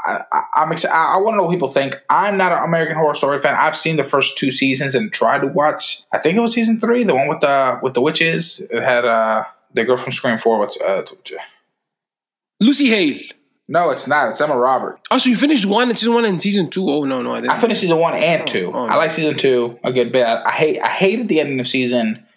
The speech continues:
Speaker 1: one, and I didn't like where season three was going, and so I just stopped watching it.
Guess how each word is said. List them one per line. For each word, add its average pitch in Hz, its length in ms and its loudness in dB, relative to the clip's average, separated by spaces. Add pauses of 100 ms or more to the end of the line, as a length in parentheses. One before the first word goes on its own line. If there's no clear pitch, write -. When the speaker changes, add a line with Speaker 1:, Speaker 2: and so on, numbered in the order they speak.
(340)
Speaker 1:
one, 110 600 0 (920)
and 135 100 2
I 131 80 2
didn't 147 200 2
like 143 200 0
where 127 140 2
season 123 420 -2
three 131 180 2
was 160 200 0
going, 170 400 0
and 123 120 -6
so 120 120 0
I 107 100 0
just - 240 -6
stopped - 260 -2
watching - 380 -6
it. - 80 -16